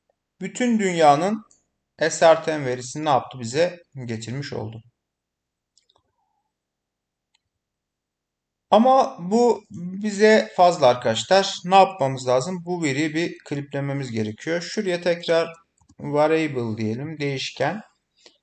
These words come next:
Şuna da image, e, şuraya clip diyelim.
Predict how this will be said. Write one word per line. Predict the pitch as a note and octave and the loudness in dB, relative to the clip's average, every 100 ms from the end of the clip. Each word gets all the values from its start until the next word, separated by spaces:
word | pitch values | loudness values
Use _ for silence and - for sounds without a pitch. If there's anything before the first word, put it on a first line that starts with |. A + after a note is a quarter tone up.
| _ | _
Şuna | - - F#3+ E3+ | -18 -6 -2 2
da | E3+ F#3 - - | 4 4 0 -10
image, | E3 F3 E3 F#3+ - - - _ _ _ _ _ _ _ _ _ _ _ _ _ _ _ _ _ _ _ _ | -6 -4 -4 -6 -8 -10 -10 _ _ _ _ _ _ _ _ _ _ _ _ _ _ _ _ _ _ _ _
e, | A#2+ B2 A#2+ A#2 B2 C3 | -6 -4 -4 -4 -6 -8
şuraya | - - D3 B2 B2 C3 - - _ _ _ _ _ _ _ _ _ _ _ _ _ _ _ - | -12 -14 -10 -4 0 0 -2 -10 _ _ _ _ _ _ _ _ _ _ _ _ _ _ _ -12
clip | C3 C3 - | -10 -10 -10
diyelim. | A#2 A2+ C#3 | -8 -8 -8